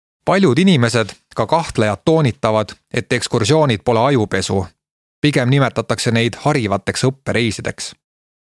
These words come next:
Olkiluoto külastuskeskus on väga hea koht, kus tavainimene saab tuumaenergiaga esimest korda tutvust teha, ütleb Viru-Nigula volikogu liige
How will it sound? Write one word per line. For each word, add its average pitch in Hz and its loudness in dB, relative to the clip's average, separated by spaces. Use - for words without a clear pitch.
Olkiluoto 123 0
külastuskeskus 120 0
on 113 2
väga 131 0
hea 117 0
koht, - -4
kus - -2
tavainimene 107 0
saab 107 -2
tuumaenergiaga 110 2
esimest 120 0
korda 123 0
tutvust 117 -2
teha, 98 -2
ütleb 117 -2
Viru-Nigula 123 2
volikogu 113 0
liige 127 2